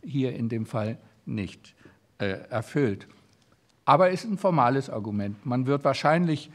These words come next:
äh, darüber hinwegsehen können, weil der Wunsch natürlich, dass der E U G H da aktiv ist, zu solchen Fragen Stellung zu nehmen,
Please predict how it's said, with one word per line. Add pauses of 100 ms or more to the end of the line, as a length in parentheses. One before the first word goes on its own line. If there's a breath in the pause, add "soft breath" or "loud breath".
(320 loud breath)
äh,
darüber
hinwegsehen
können, (220 loud breath)
weil
der
Wunsch
natürlich,
dass
der
E
U
G
H
da (540 soft breath)
aktiv
ist, (180)
zu
solchen
Fragen
Stellung
zu
nehmen,